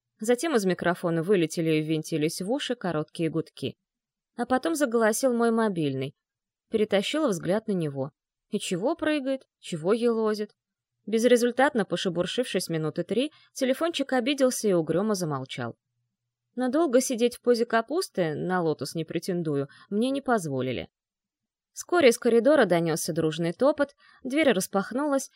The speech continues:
и в комнату ворвалась армия спасения, во главе которой несся Май. Заметив безмятежный и приветливый взор кочана капусты,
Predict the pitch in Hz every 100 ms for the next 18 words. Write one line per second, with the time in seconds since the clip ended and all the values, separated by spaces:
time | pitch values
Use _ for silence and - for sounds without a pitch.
0 | _ 285 285 359 339 247 196 185 185 185
1 | 175 156 - 156 156 151 - 190 196 277
2 | 302 285 254 262 247 247 262 240 226 277
3 | 285 208 151 - - 156 131 120 - _
4 | _ _ _ _ 220 254 339 302 208 190
5 | 180 175 285 330 254 202 - 180 175 165
6 | 175 156 151 160 143 - - 151 143 156
7 | 165 302 330 277